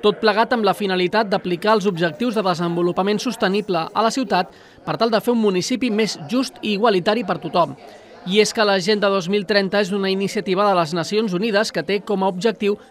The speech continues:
millorar la societat arreu del món amb polítiques que fomentin un futur més sostenible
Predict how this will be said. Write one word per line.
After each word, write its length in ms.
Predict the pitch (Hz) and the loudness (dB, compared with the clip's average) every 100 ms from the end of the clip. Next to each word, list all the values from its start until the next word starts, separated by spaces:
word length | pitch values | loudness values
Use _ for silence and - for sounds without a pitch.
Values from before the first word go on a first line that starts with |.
| - | -4
millorar 380 | 175 170 175 196 | 0 2 2 2
la 80 | 208 | 0
societat 460 | 185 185 170 240 170 | -2 -4 0 0 0
arreu 160 | 185 | 0
del 140 | 226 208 | 0 2
món 160 | 196 | 2
amb 140 | 220 180 | 2 0
polítiques 540 | 175 185 214 220 226 - | 0 0 -2 -4 -4 -4
que 80 | |
fomentin 480 | 165 170 196 220 254 | -6 -2 -2 0 0
un 140 | 196 175 | -2 -2
futur 300 | 175 240 240 | -4 -4 -2
més 160 | 170 160 | -2 -4
sostenible 640 | 262 - 175 180 208 | -6 -4 0 0 2